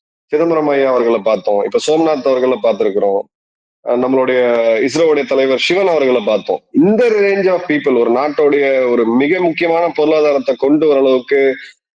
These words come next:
இல்ல ஒரு பெரிய மாற்றத்தை கொண்டு வர அளவுக்கு ஒரு கண்டுபிடிப்பு பண்ணக்கூடியது அப்படின்றது நமக்கு, நான் ஐம்பது இருந்தாலே அதிகம் இந்தியால.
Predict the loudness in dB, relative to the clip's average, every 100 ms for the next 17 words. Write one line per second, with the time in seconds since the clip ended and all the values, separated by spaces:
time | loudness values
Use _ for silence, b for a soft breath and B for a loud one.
0 | _ 2 2 0 0 0 0 0 -2 -2
1 | -2 -2 -2 0 2 2 2 2 0 0
2 | 0 -2 -2 -2 -4 -2 -2 0 0 2
3 | 2 2 0 0 -2 0 0 -2 -2 -2
4 | -2 -4 -2 0 2 2 2 0 2 2
5 | 2 2 2 2 0 0 0 0 0 -2